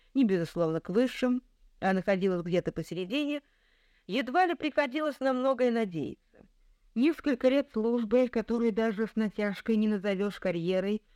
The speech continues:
а затем, возможно, скромный брак с человеком своего круга и привычных интересов,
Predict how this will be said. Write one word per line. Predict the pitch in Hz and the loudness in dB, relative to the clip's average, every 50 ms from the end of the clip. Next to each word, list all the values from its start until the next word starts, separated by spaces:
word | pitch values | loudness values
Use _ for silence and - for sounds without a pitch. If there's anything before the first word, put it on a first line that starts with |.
| _ _ _ - _ _ - | _ _ _ -20 _ _ -2
а | 180 196 | 0 0
затем, | 208 233 220 - 294 302 294 226 | 2 0 -2 0 2 2 4 4
возможно, | 196 190 165 180 196 208 196 170 180 196 190 | 2 2 0 0 0 0 0 0 0 -2 -2
скромный | 170 - - - 220 220 208 208 196 190 185 | -4 -6 -4 0 2 2 2 2 0 0 0
брак | 165 170 185 208 226 233 - - | 0 2 2 2 2 0 -2 -6
с | - | -12
человеком | - - 185 185 185 175 185 180 - 185 180 165 | -6 -2 0 2 2 2 2 0 0 -2 -6 -6
своего | - - 175 180 170 170 175 170 | -6 -4 -2 0 0 2 0 -2
круга | - - 175 208 226 214 220 214 | -2 -4 -2 -2 0 0 2 0
и | 190 | 0
привычных | - - 165 160 156 165 160 - - 165 160 - | 0 0 -2 -2 -2 -2 -4 -4 -6 -6 -4 -2
интересов, | 165 170 - - 165 170 196 226 220 - - 214 - | -4 -4 -2 -2 -2 0 0 0 0 -2 -6 -10 -10